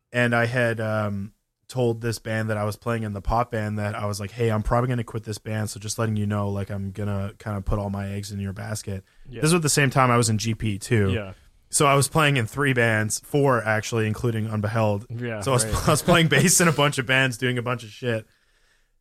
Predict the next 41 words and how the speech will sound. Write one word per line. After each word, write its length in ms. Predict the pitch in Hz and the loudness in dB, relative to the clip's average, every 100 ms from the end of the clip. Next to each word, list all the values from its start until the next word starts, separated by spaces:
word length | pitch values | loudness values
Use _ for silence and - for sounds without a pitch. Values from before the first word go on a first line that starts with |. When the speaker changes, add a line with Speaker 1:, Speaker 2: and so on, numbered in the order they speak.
| - | -4
Speaker 1:
And, 240 | 117 117 | 0 2
uh, 400 | 113 113 110 107 - | 4 4 4 2 -2
Unbeheld 440 | - 139 131 135 120 | 0 2 4 4 2
stopped, 320 | - 113 120 | 2 2 2
so 120 | - | 0
I 60 | 110 | -2
stopped 300 | - 117 - | 2 0 2
doing 240 | 120 110 | 0 0
that. 260 | 104 101 113 | 0 0 -2
I 40 | 113 | 0
was 120 | 107 | -2
gonna 160 | 117 113 | -2 -4
quit 140 | - | -4
the 80 | 117 | -6
country 320 | - 113 - | -4 -6 -6
band, 320 | 101 98 98 110 | -4 -2 -2 -4
and 160 | 110 107 | -4 -2
then 100 | 101 | -2
I 80 | 98 | -2
told 400 | - 104 104 101 | -4 -4 -4 -4
the 140 | 101 | -2
other 160 | 117 123 | -2 -2
band, 300 | 107 107 107 | -4 -4 -2
"Hey, 140 | 113 | -2
I'm 140 | 101 | 0
gonna 160 | 101 98 | 0 -4
focus 340 | - 104 101 | -4 -8 -6
on 140 | 104 104 | -6 -2
you 120 | 135 | 0
guys," 260 | 117 104 101 | 2 0 -2
because 320 | 107 107 101 | -4 -4 -2
we 140 | 110 | 0
had 200 | 107 101 | 0 -2
gotten 460 | 107 107 107 104 104 _ _ _ _ | -2 -2 -2 -4 -6 _ _ _ _
this 160 | 104 - | -10 -6
pretty 220 | - 104 | -4 -2
good 180 | 101 98 | -2 -4
record 320 | 113 - 123 | -4 -2 -2
deal 260 | 107 104 | 0 -2
with, 240 | 98 101 - | 0 -4 -4
um, 380 | 101 98 101 | -4 -2 -4